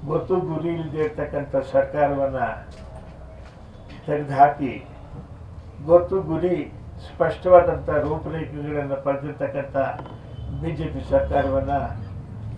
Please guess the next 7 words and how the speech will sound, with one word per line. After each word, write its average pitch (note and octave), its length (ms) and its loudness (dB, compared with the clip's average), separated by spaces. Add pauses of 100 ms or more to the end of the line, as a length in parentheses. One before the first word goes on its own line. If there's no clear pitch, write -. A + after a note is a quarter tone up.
ಈ, C#3 340 0
ಆ, - 1080 -4
ರಾಜ್ಯದಲ್ಲಿ D3+ 500 2
ಪ್ರತಿಷ್ಠಾಪನೆ C#3 720 0
ಮಾಡಿ C#3+ 420 0
ಹಾಗೆ B2+ 360 -4
ಅಂತೇಳಿ C3 600 -6